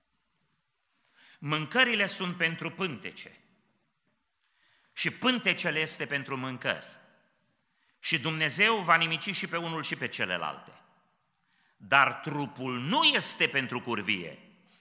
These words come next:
El este pentru Domnul și Domnul este pentru trup.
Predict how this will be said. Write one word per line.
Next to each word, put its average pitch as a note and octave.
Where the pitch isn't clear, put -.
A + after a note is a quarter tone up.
El D3
este F#3+
pentru A3
Domnul F#3+
și D3+
Domnul G3
este D3
pentru C#3
trup. -